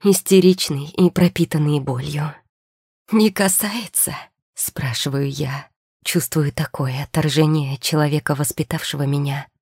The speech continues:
что начинает тошнить. "Прекратите!" — просит Лекса. Подступаю к Джерри и смотрю на него снизу вверх. "Барон,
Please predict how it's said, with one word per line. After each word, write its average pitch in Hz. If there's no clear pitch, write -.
что -
начинает 160
тошнить. -
"Прекратите!" — 190
просит 139
Лекса. 131
Подступаю 131
к -
Джерри 143
и 170
смотрю 156
на 151
него 143
снизу 139
вверх. 127
"Барон, 151